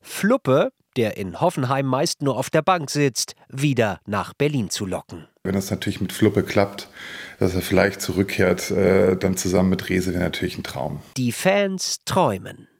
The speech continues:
Speaker 1: von der Hertha-Mannschaft der neuen Saison, die dann idealerweise um den Aufstieg mitspielt. Hoffnung macht der Lauf der vergangenen Wochen.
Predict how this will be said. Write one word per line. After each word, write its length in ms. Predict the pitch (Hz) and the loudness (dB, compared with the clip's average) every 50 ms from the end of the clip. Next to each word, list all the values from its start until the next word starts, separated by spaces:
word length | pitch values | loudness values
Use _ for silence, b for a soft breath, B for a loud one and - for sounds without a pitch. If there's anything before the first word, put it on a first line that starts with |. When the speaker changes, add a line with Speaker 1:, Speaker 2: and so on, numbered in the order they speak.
| _ _ | _ _
Speaker 1:
von 300 | - - 156 143 131 127 | -4 0 0 2 2 2
der 280 | 127 120 104 95 87 - | 2 0 0 0 -2 -2
Hertha-Mannschaft 800 | 156 175 214 - - 143 120 123 123 127 - 139 123 - - - | 0 -2 0 2 2 2 2 2 0 0 0 0 0 0 0 -2
der 100 | 120 113 | 0 2
neuen 300 | 120 131 143 143 131 110 | 2 2 2 2 2 0
Saison, 520 | 113 113 107 101 139 151 156 147 131 110 B B B B B - | 0 0 2 2 4 4 4 4 2 2 B B B B B -6
die 160 | 151 143 131 | -4 0 2
dann 320 | 156 143 143 151 151 147 - _ - | 2 2 2 2 -2 -4 -6 _ -2
idealerweise 1000 | 190 185 160 165 151 147 135 127 127 127 127 117 123 113 107 101 90 95 98 90 | -2 0 2 4 4 6 6 6 6 4 4 4 2 2 2 0 -2 -2 -2 -2
um 160 | - 104 104 | -4 -4 -2
den 240 | 98 123 143 139 - | -2 -2 -2 -2 0
Aufstieg 520 | - 156 117 - - - - 101 90 - | 0 0 0 0 -2 -6 -6 -6 -6 -6
mitspielt. 580 | 95 92 - - - - 104 95 - - - - - _ _ _ _ _ B B B B B B | -8 -6 -4 -4 -4 -4 -6 -8 -10 -10 -16 -20 -20 _ _ _ _ _ B B B B B B
Hoffnung 540 | - 190 240 - - - 202 185 185 180 | 2 2 2 2 0 0 2 2 2 2
macht 260 | 160 147 143 - - - | -2 -4 -4 -2 0 0
der 120 | 170 165 | 2 2
Lauf 400 | 147 131 120 110 107 101 - - | 4 4 2 2 0 -2 -6 -4
der 180 | - 113 104 - | -4 -2 -2 0
vergangenen 640 | - 156 156 135 131 107 98 92 90 85 87 87 | 0 0 0 2 0 -2 -2 -4 -6 -8 -4 -4
Wochen. 340 | 98 92 - - 92 73 | -2 -2 -2 -4 -8 -12